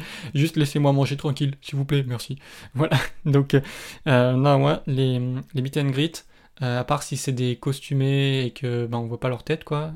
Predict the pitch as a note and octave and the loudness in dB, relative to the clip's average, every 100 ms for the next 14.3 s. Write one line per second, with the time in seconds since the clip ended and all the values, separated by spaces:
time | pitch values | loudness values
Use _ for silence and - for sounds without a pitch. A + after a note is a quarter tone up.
0 | E3+ C3+ A#2+ A#2+ A#2+ - - - - - | -4 -2 0 -2 -6 -12 -20 -20 -18 -12
1 | - E3+ B2 A#2 A#2+ C3+ B2 B2+ B2 A#2+ | -10 -6 -4 -4 0 0 0 -2 -2 -2
2 | C3+ B2+ - C#3+ D#3+ - - - - - | -4 -4 -2 -2 -2 -8 -20 -20 -14 -2
3 | C3 C3 C3 - C3+ - C3 - B2+ C3 | 0 2 0 0 -2 0 -4 -2 -4 0
4 | C#3 C#3 C3 B2 C3+ C#3 C#3 C3+ - - | 0 0 -4 -2 -4 0 0 0 -8 -20
5 | _ - C3 C3 C3 C3 B2 B2 A#2 C#3 | _ -6 0 2 2 0 0 -2 -2 -4
6 | D3 - - C#3 C3+ C3 C3 C3 B2+ B2 | -4 -12 -10 -4 0 2 2 2 0 -6
7 | - C3 - B2+ - B2+ B2 B2 A#2 - | -6 -6 -6 -10 -8 -6 -4 -6 -8 -12
8 | - - _ C3+ B2+ - - F3 D#3+ B2+ | -20 -20 _ -4 -4 -4 -10 -12 -6 -4
9 | B2+ - A#2 A#2+ - C3 A#2 A2+ A#2+ - | -2 -2 -2 -2 -4 -6 -8 -10 -10 -4
10 | B2 C#3 C3+ A2+ B2+ A#2 B2 - C#3+ - | 0 0 0 -2 -4 -4 -4 -4 -6 -8
11 | - C3 A2+ C3+ A#2+ B2+ A#2 B2 C3+ B2 | -10 -6 -4 -4 -4 -4 -4 -4 -4 -4
12 | A#2 C3 - _ - C3+ A#2 A#2 C#3 - | -4 -6 -8 _ -8 -4 -4 -4 -6 -8
13 | - G#3 _ - - - - - - D3 | -8 -10 _ -20 -20 -20 -20 -20 -10 -4
14 | A#2 A2+ A2+ | -2 -2 -4